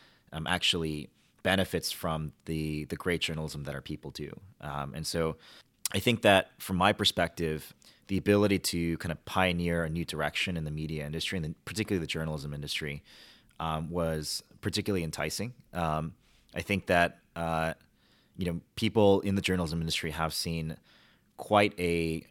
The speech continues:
um, erosion of jobs, of opportunities and the like. And so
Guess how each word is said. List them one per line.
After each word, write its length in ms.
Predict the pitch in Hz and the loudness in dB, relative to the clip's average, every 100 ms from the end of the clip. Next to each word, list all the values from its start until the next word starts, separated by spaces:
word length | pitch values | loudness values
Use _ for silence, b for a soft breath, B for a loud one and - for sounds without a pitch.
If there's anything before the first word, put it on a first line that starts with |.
| - | -8
um, 400 | 80 78 76 - | -4 -2 -4 -6
erosion 720 | 92 85 82 87 87 107 117 - | -6 -2 0 0 -2 -4 -6 -8
of 520 | 82 80 78 78 - - - | -6 -4 -4 -6 -10 -20 -6
jobs, 580 | 95 90 87 85 76 - | 2 4 6 4 0 -4
of 240 | 82 78 | -4 -4
opportunities 640 | 78 78 80 - 85 80 82 | -4 -4 -6 -4 -4 -4 -4
and 80 | |
the 40 | 80 | -6
like. 240 | 78 78 | -4 -6
And 100 | 78 | -6
so 360 | - 82 78 | -4 -2 -2